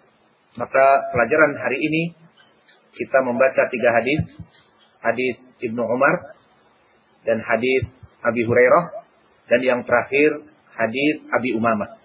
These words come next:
Dan yang menjadi poin pendalilan di sini lafaz sumu,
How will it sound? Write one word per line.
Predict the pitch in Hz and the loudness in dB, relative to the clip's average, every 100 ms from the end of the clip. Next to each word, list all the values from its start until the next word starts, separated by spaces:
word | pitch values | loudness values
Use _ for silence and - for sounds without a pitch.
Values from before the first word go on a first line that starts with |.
| _ _ _ _ _ _ - | _ _ _ _ _ _ 2
Dan | 123 135 | 2 4
yang | 131 131 | 2 2
menjadi | 127 139 160 156 | 2 4 4 4
poin | 156 143 | 2 4
pendalilan | - 127 135 160 143 | 2 2 4 4 4
di | 131 | 0
sini | - 131 143 165 165 - | -4 -4 -2 -4 -6 -4
lafaz | 131 - 135 110 - - - | -4 0 -2 -2 -16 -8 2
sumu, | 151 139 151 180 202 | 2 2 2 2 2